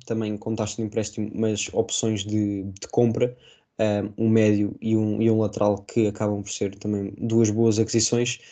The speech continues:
A saída de, como já disse, Maioral para o Getafe, eh, Frederico Fázio também já estava numa fase decadente da sua carreira, eh, para o Sa-, para, eh, Salernitana.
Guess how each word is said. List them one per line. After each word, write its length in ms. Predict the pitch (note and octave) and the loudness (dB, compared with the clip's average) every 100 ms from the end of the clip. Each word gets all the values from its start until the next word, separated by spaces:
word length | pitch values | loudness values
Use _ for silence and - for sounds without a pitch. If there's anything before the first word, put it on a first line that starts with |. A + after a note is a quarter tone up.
| - _ - | -20 _ 0
A 80 | |
saída 320 | A2 B2 A#2 A2 | 2 6 6 4
de, 240 | A2 A2+ | 4 2
como 180 | A2 A2+ | 2 0
já 140 | A2+ | 2
disse, 240 | A2 A2+ - | 2 0 0
Maioral 360 | A2+ A2 A2 | 2 4 2
para 140 | A2 A#2 | 2 2
o 40 | |
Getafe, 580 | A2 - C3 B2+ - - - | 2 2 2 2 -2 -14 -6
eh, 260 | A2 G#2 | -4 -4
Frederico 420 | G#2 A#2 A2+ A2 | 0 2 2 0
Fázio 500 | - A#2 A2 G2+ G2+ G2+ | 0 2 2 0 -8 -14
também 180 | - C#3+ | -8 -4
já 60 | A2+ | -2
estava 240 | - A2 | -2 -2
numa 140 | A2+ A2 | -2 -2
fase 280 | A2 G#2 | -2 -4
decadente 400 | - A2 G#2+ G#2 | -4 -4 -4 -6
da 60 | - | -12
sua 160 | - A2 | -12 -12
carreira, 400 | G2+ G#2+ G#2+ G#2+ _ _ _ - | -6 -4 -4 -6 _ _ _ -4
eh, 240 | A2 G#2+ | -2 -2
para 120 | G#2+ | -2
o 40 | A2 | -2
Sa-, 260 | - - | 0 -2
para, 420 | A2 - A#2 A2 - | -2 2 2 2 0
eh, 380 | A2 G#2+ G#2 G2+ | -2 0 0 -2
Salernitana. 1000 | - A2+ A#2 A2+ A2+ A2 A#2 A2+ A2+ A2+ | 0 2 2 2 0 0 0 0 0 -6